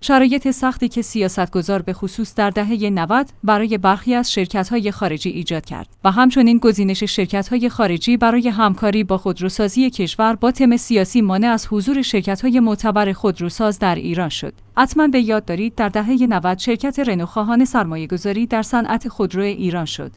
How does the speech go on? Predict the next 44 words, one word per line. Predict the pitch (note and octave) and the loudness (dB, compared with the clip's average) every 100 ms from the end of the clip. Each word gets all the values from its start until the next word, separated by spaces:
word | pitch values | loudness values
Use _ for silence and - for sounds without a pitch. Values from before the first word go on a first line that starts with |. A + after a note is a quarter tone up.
| _ | _
و | G#3 | 2
به | G3+ | 4
دنبال | A3+ A3 F#3+ F3+ | 4 2 0 -2
خودروسازی | G3+ F3+ F#3 - A3 C4 C4+ | -4 -4 -4 -2 -2 2 4
مستقل | A#3 A3+ - G3+ B3 B3+ | 4 2 -2 0 0 2
برای | A3 A#3 C4+ | 2 0 -2
تولیدات | C4 F#3+ F3+ G#3+ A#3 | -2 -2 0 0 0
این | B3 A#3+ | 2 2
شرکت | B3 A#3+ A#3+ B3+ | 2 0 0 -2
فرانسوی | A#3+ F#3+ F#3 G#3 G3+ G3 | 0 0 0 0 -2 -2
بود. | G#3 G3 | -4 -2
با | G#3 | 0
این | G3+ C#4+ | 2 2
حال | C4+ C4 | 2 2
مافیای | G#3+ F3+ - G#3 G3 | 2 0 0 -2 -2
خودرو | G3+ F#3 F#3+ G#3 | -4 -4 -2 -2
که | - | 0
رنو | A#3+ A3 G3+ | 2 2 0
را | F3+ | -2
رقیب | F3 G3 A3+ G3+ | -2 -2 -2 -4
خود | G3 G#3 | -4 -4
می‌دانست | F#3+ E3+ E3 G#3 - | -2 -2 -2 -2 0
مانع | G3 G3+ | 0 2
از | B3 B3 | 2 2
سرمایه‌گذاری | A#3 F3 E3 E3 D#3+ G3+ G#3 D4 | 0 0 -2 -6 -4 -2 0 0
این | A#3+ B3+ | 2 2
شرکت | B3 A3 B3 B3+ | 2 0 0 -2
در | A#3+ F#3 | 0 0
ایران | F#3 F#3 F3+ | -2 -2 -4
شد | - - - _ | -6 -12 -16 _
و | G3 | 2
در | G3 G#3+ | 4 4
نهایت | A3 A3 G#3+ B3 B3 | 2 0 0 0 4
نیز | B3 A#3+ | 4 4
با | A3+ | -2
تشدید | A#3 G#3+ A3+ G#3 | -2 -4 -2 -2
تحریم‌ها | G#3 G#3+ F3+ F#3+ F#3 A3 | -2 -2 0 0 0 0
رنو | G3+ A#3 | 2 2
از | - F#3+ | 2 -2
خودروسازی | - F#3 F3+ F#3+ A3+ A3 D4 | -2 -2 -2 -2 0 0 0
ایران | D4+ G#3 F#3+ F#3+ | 0 0 0 0
کلاً | A3 G#3+ A3+ | 0 0 0
خارج | A#3 F#3 E3 | -2 -4 -4
شد. | E3 E3 D3+ | -6 -8 -10